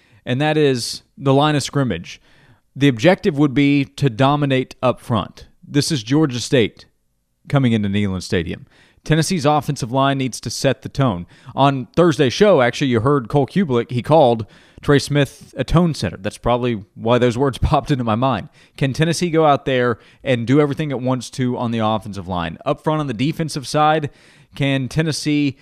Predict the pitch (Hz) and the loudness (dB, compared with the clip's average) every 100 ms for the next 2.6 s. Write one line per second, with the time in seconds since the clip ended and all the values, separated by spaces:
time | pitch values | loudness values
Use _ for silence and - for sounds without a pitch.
0 | _ _ - 127 123 151 143 139 139 135 | _ _ -6 0 2 2 0 0 0 -4
1 | - _ _ 104 123 156 139 143 135 127 | -10 _ _ -2 0 0 -2 -6 -2 -2
2 | 135 - - 135 127 113 | -2 -6 -4 -2 -2 -6